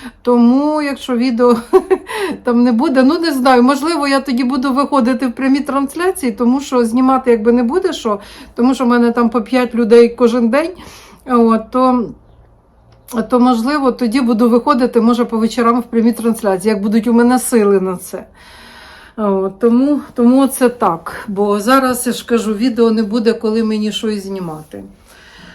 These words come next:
От, а зараз я пообідаю, все, і вже, і вже буду. А, поставила ще прання, ще у мене воно є трошки прасування.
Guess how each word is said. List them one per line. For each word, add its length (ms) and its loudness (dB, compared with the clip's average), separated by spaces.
От, 360 -8
а 80 0
зараз 400 -2
я 140 0
пообідаю, 680 -4
все, 360 -6
і 200 -6
вже, 320 -8
і 80 -8
вже 200 -6
буду. 440 -4
А, 100 0
поставила 600 2
ще 180 -2
прання, 420 0
ще 180 -2
у 60 4
мене 300 0
воно 200 0
є 140 2
трошки 420 -2
прасування. 920 -4